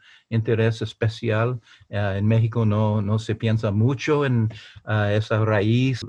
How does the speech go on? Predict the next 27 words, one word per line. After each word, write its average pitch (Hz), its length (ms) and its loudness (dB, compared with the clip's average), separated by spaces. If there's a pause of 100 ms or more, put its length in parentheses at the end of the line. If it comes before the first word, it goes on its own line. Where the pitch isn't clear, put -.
la 98 200 -4
que 104 240 0 (140)
llaman 104 460 -2
la 95 100 -6
tercera 113 560 0
raíz, 123 320 2
pero 107 260 0
sí, 135 380 -2
sí, 120 480 -4
eh, 101 320 -2
existe 110 800 0
una 98 400 -2
población, 110 680 0
una 101 240 -2
parte 113 460 0
de, 98 240 -4 (440)
ah, 95 340 -4
la 98 160 -4
pobl-, 104 400 -2 (160)
población 101 560 -4
mexicana 104 540 -2
que 107 120 -2
tiene, 123 460 0 (320)
ah, 107 120 -6
orígenes 104 960 -2
en, 98 200 -6
eh, 95 320 -8